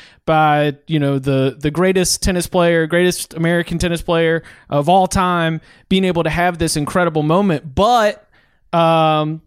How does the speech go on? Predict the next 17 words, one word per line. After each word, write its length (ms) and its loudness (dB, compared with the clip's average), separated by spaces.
you 140 2
know, 240 -2
then 320 0
also 320 2
not 220 -2
being 120 0
able 240 0
to 140 -4
take 260 0
it 140 -2
all 180 2
the 80 0
way 180 2
to 120 -4
the 100 -2
storybook 480 0
finish. 460 0